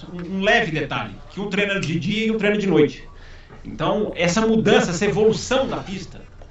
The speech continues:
foi ultra radical. Quem, quem, é, eu achei que a corrida seria um, um total marasmo, porque quem punha a roda fora do traçado perdia o controle do carro. Aconteceu com o Leclerc na sexta, aconteceu com o Hülkenberg,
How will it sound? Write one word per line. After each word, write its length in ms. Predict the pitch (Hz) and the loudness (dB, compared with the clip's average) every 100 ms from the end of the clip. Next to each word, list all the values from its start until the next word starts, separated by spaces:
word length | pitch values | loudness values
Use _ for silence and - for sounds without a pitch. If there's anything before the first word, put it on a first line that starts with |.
| - - - - | -14 -14 -14 2
foi 640 | 190 190 - - - 285 | 2 2 -2 -6 0 2
ultra 180 | 294 196 | 2 0
radical. 460 | 185 156 - - - | -2 -2 -4 -6 0
Quem, 260 | 240 277 | 0 0
quem, 520 | - 262 302 226 143 - - - | 0 2 2 2 -2 -8 -14 -12
é, 140 | 139 | -4
eu 160 | 165 247 | 4 6
achei 220 | 269 196 | 6 2
que 60 | 233 | -4
a 80 | 147 | -6
corrida 260 | 151 220 | -6 -6
seria 260 | - 151 190 | -4 -2 -2
um, 220 | 170 - - - - - 151 | -4 -4 -8 -14 -18 -16 -6
um 160 | 143 | -6
total 500 | 131 175 175 214 214 | 0 -2 4 4 4
marasmo, 580 | 151 135 170 139 104 101 90 - - - - - - - | 2 0 0 0 -4 -12 -14 -20 -20 -20 -20 -20 -18 -10
porque 580 | 175 180 - 175 190 190 - | -4 -4 -4 0 2 2 0
quem 280 | 262 285 - - | 0 0 -4 -10
punha 240 | 247 320 262 | -2 0 2
a 20 | |
roda 300 | 170 196 160 | 2 0 0
fora 260 | 175 170 | 0 -2
do 80 | 156 | -2
traçado 480 | 151 139 202 208 - | -6 -8 -4 -2 -2
perdia 280 | 226 147 240 | -2 -2 -2
o 40 | |
controle 360 | 254 233 196 - | -8 -6 -4 -6
do 40 | |
carro. 260 | - 147 175 | -2 -4 -4
Aconteceu 420 | - 170 156 160 | -8 -8 -4 -4
com 60 | 143 | -2
o 40 | |
Leclerc 420 | 135 135 160 156 127 | -2 0 2 2 -2
na 80 | |
sexta, 340 | 117 170 175 - | -8 -4 -4 -6
aconteceu 360 | 127 120 143 | -10 -10 -8
com 100 | 135 | -8
o 20 | 117 | -8
Hülkenberg, 580 | 120 135 160 147 139 | -2 4 4 4 -2